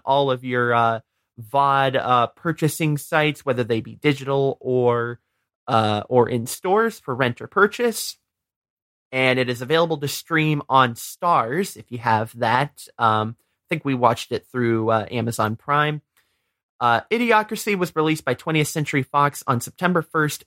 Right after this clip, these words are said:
two thousand six. The movie was directed by Mike Judge. And of course, we know Mike Judge as the director of Office Space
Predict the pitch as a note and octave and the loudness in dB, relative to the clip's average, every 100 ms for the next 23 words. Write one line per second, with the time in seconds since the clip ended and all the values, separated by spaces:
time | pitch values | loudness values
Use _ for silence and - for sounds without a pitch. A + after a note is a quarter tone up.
0 | - - A#3 A3+ F3 C#3 C#3 C3 A2 - | -10 -4 -2 -2 -2 0 0 -2 -12 -10
1 | - F#3 G3 - - _ _ _ _ C#3 | 2 2 2 -4 -16 _ _ _ _ -2
2 | E3 D#3+ D3+ C#3+ C#3 D3 D3 D3 B2 C3 | 0 0 0 -2 0 0 0 -4 0 0
3 | A#2 C3+ F3 F3 - A#2+ C3 F#3 G3 F3+ | 2 0 0 -2 -12 -8 0 2 4 2
4 | D#3+ D3+ E3+ A#2+ A#2 C#3 A#2+ B2+ C3+ C#3 | 0 -2 -4 -6 -2 -2 -2 -4 -4 0
5 | B2+ B2 B2+ B2 - C3 A#2+ A#2 B2 - | 0 2 0 -2 -4 0 0 0 -6 -8
6 | A#2 A#2+ C3 - B2+ A#2+ - A2+ - C#3 | -2 2 2 2 -2 0 -2 -4 2 2
7 | D3+ B2 A#2+ - A2+ A2 G#2+ - | 2 -2 -12 -4 -2 0 -2 -6